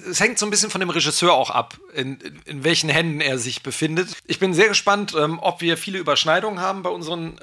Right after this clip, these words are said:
Top fünf. Ähm, wir werden das Ganze so machen, dass wir abwechselnd unsere Top fünf, Top vier, Top drei und so weiter besprechen. Wenn wir einen Film besprochen haben und der in dem Ranking bei dem anderen danach kommt, dann ist der Film besprochen. Wir reden nicht noch einmal drüber.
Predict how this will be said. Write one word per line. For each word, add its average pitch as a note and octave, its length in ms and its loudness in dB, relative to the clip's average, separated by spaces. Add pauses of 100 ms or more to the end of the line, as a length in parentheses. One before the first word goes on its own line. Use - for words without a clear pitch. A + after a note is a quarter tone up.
(140)
Top - 300 0
fünf. F3+ 340 -4
Ähm, C#3+ 200 0
wir C#3 100 0
werden D3+ 140 2
das C#3+ 100 0
Ganze C3+ 220 -2
so D3+ 180 2
machen, F3 340 0
dass - 220 -2
wir C3 380 4 (100)
abwechselnd F3 640 2
unsere C3+ 540 2 (160)
Top - 180 -4
fünf, G#3+ 460 -2
Top - 180 -10
vier, C#3+ 300 0
Top A2+ 180 -6
drei B2 180 2
und A#2 120 -8
so A#2 80 -6
weiter A#2 440 0
besprechen. D#3+ 600 -2
Wenn C3+ 140 -2
wir A#2+ 260 0 (460)
einen C3 120 0
Film D#3 200 0
besprochen E3 420 2
haben D#3+ 240 2
und A#2+ 140 -6
der B2 240 2
in B2+ 80 -8
dem B2+ 100 -6
Ranking D3+ 400 0
bei B2 80 -2
dem B2+ 120 -4
anderen B2+ 500 -4
danach C3 360 2
kommt, B2+ 220 -4
dann A#2+ 100 -4
ist - 120 -6
der A#2+ 100 -4
Film A#2+ 300 -4
besprochen. B2+ 500 -2
Wir A#2+ 100 -4
reden B2 160 -2
nicht A#2+ 160 -6
noch D3+ 160 -2
einmal C3 220 0
drüber. C#3 400 2